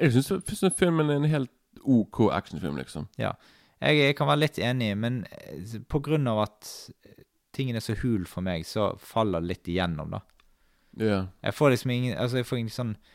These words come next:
Speaker 2: men action, altså, en del av action, kan jeg innrømme, den er kul. Veldig, veldig stilig laget. Men jeg s-, føler ikke det at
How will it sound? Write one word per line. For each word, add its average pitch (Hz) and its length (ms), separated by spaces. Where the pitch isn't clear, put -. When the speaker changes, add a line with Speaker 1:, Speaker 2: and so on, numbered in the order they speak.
Speaker 2:
men 131 80
action, 104 680
altså, 131 380
en 156 140
del 156 160
av 107 60
action, 107 400
kan 123 100
jeg 113 140
innrømme, 90 240
den 107 160
er - 20
kul. - 240
Veldig, 95 800
veldig 98 220
stilig 92 340
laget. 85 500
Men 117 240
jeg 117 140
s-, - 80
føler 156 240
ikke 143 140
det 131 80
at - 220